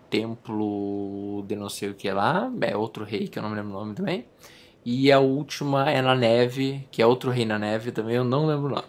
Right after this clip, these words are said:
Só lembro o nome do Rei Antigo de Ferro, porque é a D L C mais legal. E eu, talvez a gente vai iniciar por ela mesmo. Não sei, vamos ver.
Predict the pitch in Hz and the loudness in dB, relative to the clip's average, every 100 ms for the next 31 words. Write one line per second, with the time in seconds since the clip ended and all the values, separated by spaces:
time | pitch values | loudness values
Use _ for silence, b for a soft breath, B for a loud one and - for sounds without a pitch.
0 | - - 135 139 139 135 139 131 131 127 | -8 -2 0 2 0 -2 -2 2 4 4
1 | 127 127 - 123 123 - - 117 - - | 2 0 -4 -4 -4 -4 -8 -10 -16 -18
2 | - - 214 208 202 196 110 113 123 - | -12 -6 -4 -4 -4 -4 -6 -10 -16 -20
3 | - _ _ - - 117 113 117 113 113 | -20 _ _ -20 0 4 4 4 4 2
4 | 113 113 110 117 104 - - - - 104 | 0 0 0 0 -2 -6 -8 -16 -10 -2
5 | 107 107 - 131 135 139 143 135 - 127 | 0 -2 -4 -4 -4 -6 -10 -16 -10 -8
6 | 127 123 123 123 120 120 120 - 113 107 | -8 -10 -8 -6 -4 -6 -10 -8 -6 -4
7 | 107 104 - - - - 113 120 - - | -6 -8 -14 -16 -20 -14 -10 -8 -10 -8
8 | 135 127 - | -4 -4 -6